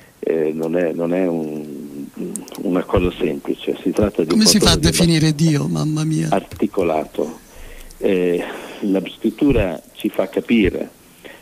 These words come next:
Speaker 1: ci presenta, i Vangeli ci presentano un Gesù totalmente uomo, un Gesù che ha rinunciato alla sua natura divina per farsi uomo.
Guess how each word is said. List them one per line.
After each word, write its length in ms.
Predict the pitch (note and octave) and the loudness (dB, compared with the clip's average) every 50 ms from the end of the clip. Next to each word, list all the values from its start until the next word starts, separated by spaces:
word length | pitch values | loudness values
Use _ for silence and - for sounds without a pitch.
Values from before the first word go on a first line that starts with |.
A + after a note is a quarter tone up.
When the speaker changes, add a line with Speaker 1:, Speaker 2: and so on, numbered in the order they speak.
| - - | -20 -18
Speaker 1:
ci 140 | - - - | -8 -8 -6
presenta, 580 | E2 - F2+ F#2 F2 G2 G#2+ A2+ G#2 F2 - F#2 | -2 0 0 2 2 4 4 4 2 2 0 0
i 40 | F2 | 0
Vangeli 440 | F2+ F#2 F#2 F#2+ A2 A#2 A2 G#2+ - | 2 2 2 2 4 4 4 2 0
ci 80 | - - | -2 -2
presentano 500 | - G#2 F#2+ G#2 G#2+ G#2 G#2 - F#2 F#2+ | -2 0 2 2 0 2 0 0 0 0
un 120 | F#2+ F#2 | 0 0
Gesù 240 | E2+ F#2 F#2 F#2+ A#2 | 0 0 0 0 0
totalmente 580 | A2+ - F#2 - E2+ D#2+ E2 F2+ E2+ - - E2+ | 0 -2 -2 0 0 2 2 2 0 0 0 0
uomo, 540 | D2+ D2+ D2 C#2+ C#2 C#2 C#2+ D2+ D2+ - - - - - - - - - - - - - - - - - - - - - - - | 2 2 2 0 0 -2 -4 -6 -8 -10 -14 -16 -16 -16 -18 -18 -20 -20 -20 -20 -20 -20 -20 -20 -20 -20 -20 -20 -20 -20 -10 -4
un 120 | - F#2+ F#2 | -2 0 2
Gesù 320 | F#2 G2 F#2 G2+ C3+ B2+ | 4 2 4 4 2 2
che 220 | - - G2+ G2 F2+ | 2 2 2 2 4
ha 80 | F2+ | 4
rinunciato 840 | E2+ G#2 A2+ B2+ B2 A2 G#2 G#2 - - F2+ F2+ F2+ D#2 - - - | 4 4 4 4 4 4 2 2 0 0 0 0 -2 -4 -2 -2 0
alla 160 | - - D2+ - | 2 2 0 0
sua 400 | - - - A2 G2+ F#2 E2 D#2 | -2 0 2 4 4 4 2 0
natura 580 | E2+ D#2+ - - - - A#2+ A#2 G#2+ F#2+ E2+ | -4 -8 -10 -4 0 2 4 4 4 4 2
divina 580 | D#2+ D2 D2+ D#2+ F#2 G#2+ A2+ A2 A2 A2+ A2 A2 | 0 -2 -4 -2 2 2 4 4 4 4 2 0
per 200 | G#2+ - - - | 0 -2 -4 -4
farsi 460 | - - - F2 F2 E2+ - - - | -2 -2 0 0 0 -2 -2 -2 0
uomo. 500 | F2 E2 - - - - - - - - | 2 2 2 2 0 -2 -4 -6 -8 -8